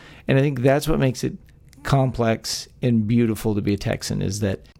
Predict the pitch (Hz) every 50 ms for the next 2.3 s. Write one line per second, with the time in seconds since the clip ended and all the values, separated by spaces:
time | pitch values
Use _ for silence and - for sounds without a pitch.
0 | - - - 135 135 143 156 151 156 - 151 143 127 117 113 113 117 120 127 127
1 | 135 147 147 - - 139 131 127 123 - 123 110 107 101 - - 120 104 101 -
2 | - 110 104 98 95 -